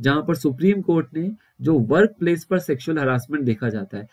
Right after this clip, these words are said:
उसको लेकर guidelines जारी की थी, ठीक है, इसका act बन चुका है अभी तो, लेकिन,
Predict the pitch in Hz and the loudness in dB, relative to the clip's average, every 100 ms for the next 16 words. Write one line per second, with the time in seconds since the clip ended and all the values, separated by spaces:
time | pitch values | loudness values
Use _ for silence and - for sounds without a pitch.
0 | _ - 147 - 180 170 165 131 123 131 | _ -6 -2 2 2 2 2 2 2 0
1 | 147 123 113 117 - 101 110 127 127 - | 0 0 0 -2 -6 -12 -6 -2 -2 -2
2 | 120 143 - 156 151 151 160 151 127 135 | 0 0 0 -2 -2 -4 0 2 0 -2
3 | 175 220 _ - 131 160 | -6 -8 _ -4 0 0